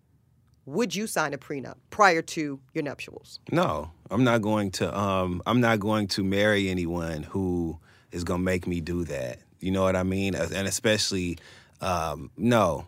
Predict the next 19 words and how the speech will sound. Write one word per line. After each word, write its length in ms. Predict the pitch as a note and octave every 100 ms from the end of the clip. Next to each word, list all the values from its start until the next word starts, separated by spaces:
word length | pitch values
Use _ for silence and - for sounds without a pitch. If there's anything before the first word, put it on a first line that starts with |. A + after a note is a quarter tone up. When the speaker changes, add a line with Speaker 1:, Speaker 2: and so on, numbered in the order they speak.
| -
Speaker 2:
I 120 | B2+ C3+
just 200 | C3 A2
don't 200 | G#2 F#2
think, 220 | G2 F2 G2+
I 100 | A2
just, 340 | G#2+ G2 -
no. 340 | F2 C#2+ B1+ - _ _ _ _
No. 360 | - D#2+ D2+ C#2+
Speaker 1:
No, 240 | F#3 G3+ D#3+
no 160 | F#3+ C4
circumstance. 720 | C#4+ A#3+ G3 - D3+ C3 F#2+
Speaker 2:
Mm-mm. 460 | F#2 F2 F2 F2 F2 - _ _ _ _ - - - - E2+
No. 380 | F#2 F#2 F2+ - _ _ _ _ _ G2
I 80 | F#2+
can't 240 | A#2 G2+
say 180 | G#2+ G2
that 140 | F#2
I 100 | F2
would. 440 | F2 F2 E2 D#2+